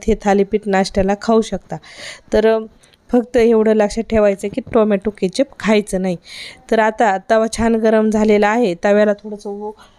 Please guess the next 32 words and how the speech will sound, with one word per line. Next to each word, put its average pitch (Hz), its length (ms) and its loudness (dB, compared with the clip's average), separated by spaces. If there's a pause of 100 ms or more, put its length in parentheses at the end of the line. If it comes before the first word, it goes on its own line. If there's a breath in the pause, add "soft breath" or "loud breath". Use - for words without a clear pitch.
(120)
हलकं 247 400 0
काहीतरी 247 500 2
ऑइल 233 320 2
लावून 220 300 0
घ्यायचं 214 360 0
आहे. 208 180 2
आता 185 220 -2
तुम्ही 247 280 0
म्हणता 247 380 2
वेट 233 320 2
लॉस 220 320 -2
रेसिपी 220 400 0
आहे 220 320 2
पण 208 360 -2
तेल 233 360 0
कसं 226 260 -4
काय 202 120 2
लावायचं 196 520 0
आहे, 190 80 -2 (580 loud breath)
तर, 240 160 2
अम, 220 320 -2 (680)
तुम्हाला 220 420 0
सांगते, 220 460 -2
डायरेक्ट 226 560 0
आपल्याला 208 340 0
तेल 226 540 0
बंद 220 360 0
करायचं 202 640 0
नाहीये. 196 440 0
हलकं 208 420 0
थोडंसं 208 360 0
तेल 220 360 0